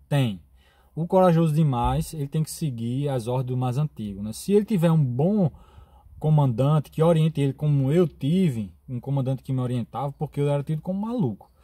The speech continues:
Dentro da polícia, você perguntar quem é Queiroz, ah, um doido. Porque quando, é, é, havia a, uma moto fugia, eu acelerava demais. Então eu passava cruzamento desnecessariamente, fazia curvas desnecessariamente.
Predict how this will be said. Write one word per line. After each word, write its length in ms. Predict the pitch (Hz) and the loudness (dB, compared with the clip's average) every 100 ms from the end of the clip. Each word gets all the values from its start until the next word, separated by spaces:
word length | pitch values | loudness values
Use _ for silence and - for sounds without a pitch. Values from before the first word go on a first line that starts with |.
| _ - - _ | _ -20 -20 _
Dentro 300 | 110 170 - | 0 0 0
da 80 | 208 | -2
polícia, 460 | 220 202 139 - | 0 2 2 0
você 80 | 151 | -2
perguntar 300 | 156 165 151 | 2 2 2
quem 140 | - 196 | 0 -2
é 80 | |
Queiroz, 400 | 196 202 165 120 | 0 2 2 2
ah, 140 | 127 160 | -2 -4
um 140 | 247 | 0
doido. 380 | 240 143 117 120 - _ _ _ | 4 4 2 -4 -12 _ _ _
Porque 380 | 156 196 170 139 | -4 -2 -2 -2
quando, 560 | 156 185 254 226 170 - _ _ - | 0 0 2 0 -2 -8 _ _ -6
é, 180 | 139 139 | -6 -2
é, 640 | 139 139 131 123 117 117 | 2 4 4 4 0 -4
havia 360 | 131 127 147 160 - _ - | -4 0 2 0 -2 _ -8
a, 200 | 135 143 147 | -6 -6 -2
uma 140 | 156 | 0
moto 240 | 160 147 - | 2 2 -2
fugia, 580 | - 180 123 175 185 156 | -2 0 2 4 4 0
eu 220 | 151 135 - _ _ | -6 -6 -16 _ _
acelerava 560 | 127 127 156 156 151 170 | -12 -6 -4 0 0 0
demais. 280 | 190 127 120 | 0 0 -2
Então 120 | 190 | -6
eu 60 | 180 | -6
passava 320 | 170 160 143 | -4 -2 -4
cruzamento 580 | - 139 120 117 110 _ _ - - - - _ _ - 180 180 - - | -4 -6 -4 -6 -8 _ _ -20 -20 -20 -20 _ _ -18 -14 -14 -18 -2
desnecessariamente, 1000 | 127 151 156 156 139 139 131 113 110 107 | 4 4 4 2 -2 -2 -2 -2 -6 -8
fazia 280 | - 143 147 | -6 -4 -2
curvas 280 | - 135 123 | -2 -2 0
desnecessariamente. 840 | 160 160 - - 139 120 110 110 | 0 -2 -2 -6 -6 -4 -6 -8